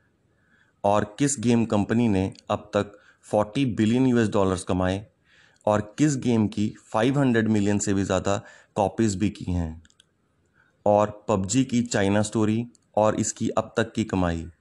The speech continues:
दो हज़ार अठारह में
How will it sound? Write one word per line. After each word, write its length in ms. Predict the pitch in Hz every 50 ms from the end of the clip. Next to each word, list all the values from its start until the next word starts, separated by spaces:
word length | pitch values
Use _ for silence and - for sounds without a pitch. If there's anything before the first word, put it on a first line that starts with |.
| _ _ _ _ _ _ _ _ _ _ _ _ _ _ _ _ _ _ _ _ _ _ _ _ _ _ _ _ _ _ _ -
दो 280 | 92 87 117 139 151
हज़ार 320 | 151 123 120 110 104 101 - 110
अठारह 300 | 107 - 113 127 143 143
में 240 | 117 95 95 101